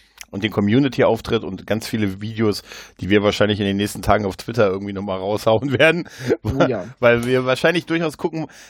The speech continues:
Speaker 1: was hat sie außer WrestleMania noch bei, war sie auch bei SmackDown? Das ist die große Frage.
Speaker 2: <laughs> Also ich
Speaker 1: Ja.
Speaker 2: kann mir vorstellen, wie sie, äh,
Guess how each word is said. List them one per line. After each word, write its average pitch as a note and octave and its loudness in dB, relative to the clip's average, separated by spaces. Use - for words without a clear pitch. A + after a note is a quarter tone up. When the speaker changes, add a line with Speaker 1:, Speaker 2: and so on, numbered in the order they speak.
Speaker 1:
was B2+ -2
hat F3+ -4
sie D#3 -2
außer D3+ -2
WrestleMania C3+ 2
noch C#3+ 0
bei, A#2 2
war C3 4
sie D3+ 2
auch C#3+ 2
bei B2+ 2
SmackDown? A2 0
Das G2+ -4
ist A2 -8
die A#2+ -4
große A#2 -4
Frage. F#3+ 2
Speaker 2:
<laughs> F#3+ -2
Also D3 0
ich D#3+ 4
Speaker 1:
Ja. C#3 6
Speaker 2:
kann D#3+ 4
mir E3 0
vorstellen, D#3+ 2
wie C#3 -4
sie, C3 -4
äh, A#2+ 2